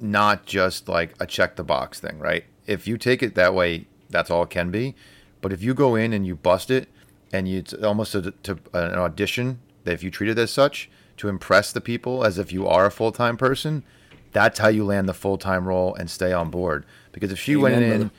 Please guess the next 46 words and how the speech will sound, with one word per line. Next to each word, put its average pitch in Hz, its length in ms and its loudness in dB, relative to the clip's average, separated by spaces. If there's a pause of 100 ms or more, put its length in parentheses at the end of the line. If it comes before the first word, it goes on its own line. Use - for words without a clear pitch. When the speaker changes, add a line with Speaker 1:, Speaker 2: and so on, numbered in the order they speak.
(300)
Speaker 1:
and 92 160 -2
just 98 240 0
was 98 160 -4
like, 90 220 2
"Yep, 117 260 4
I'm 98 100 -8
carrying 107 340 4
some 95 140 -4
hot 98 220 2
dogs, 98 340 2
I 87 40 -6
didn't 101 260 -2
love 92 180 2
it, 92 220 -2 (100)
see - 160 -6
you 101 120 2
later," 92 300 2
and 92 160 -2
then 92 200 -2
left 95 240 2
after 101 200 4
the 95 120 0
one 95 200 0
year, 87 380 -2 (240)
she - 160 -6
would 107 120 0
not 104 120 4
have 95 100 0
got 87 180 4
this 92 100 -6
full-time 90 400 -2
gig 87 180 -2
she 90 100 -8
just 82 200 -6
got. 87 260 6
Because 85 380 -4 (580)
unfortunately, 113 520 2
sometimes 101 420 0
life's 101 220 2
about 92 260 2
timing. 110 400 2 (420)
Timing 101 300 2
worked 101 200 2
out 98 200 6
for - 100 -10
her. 78 240 0